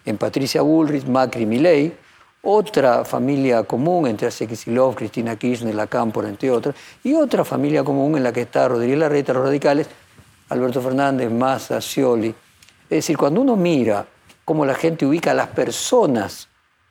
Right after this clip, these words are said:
no las, eh, fuerzas políticas, no coinciden las personas con el alineamiento de las fuerzas políticas,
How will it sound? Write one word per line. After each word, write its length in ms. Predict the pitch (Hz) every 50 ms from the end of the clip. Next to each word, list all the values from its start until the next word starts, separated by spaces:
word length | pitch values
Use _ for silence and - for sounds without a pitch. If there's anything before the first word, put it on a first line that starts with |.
| _ _ _ _ _ _ _ _ _ -
no 340 | - 120 127 139 160 185 196
las, 460 | 175 156 139 127 123 113 - - -
eh, 120 | 120 107
fuerzas 360 | 101 - 135 123 - - 131 -
políticas, 640 | - 151 139 131 113 - - 123 - - 127 139 - - - - _ _
no 140 | - 170 208
coinciden 540 | 196 220 220 190 - - 262 254 202 143 127
las 140 | 113 110 -
personas 640 | - - 117 107 - - 123 120 123 123 131 123 - - _ _ _
con 160 | - 131 123
el 120 | 123 117 117
alineamiento 440 | 117 117 120 120 127 127 131 -
de 40 | 127 120
las 120 | 117 110
fuerzas 300 | - 120 113 - 131 123
políticas, 540 | - 165 135 123 113 117 - 123 127 139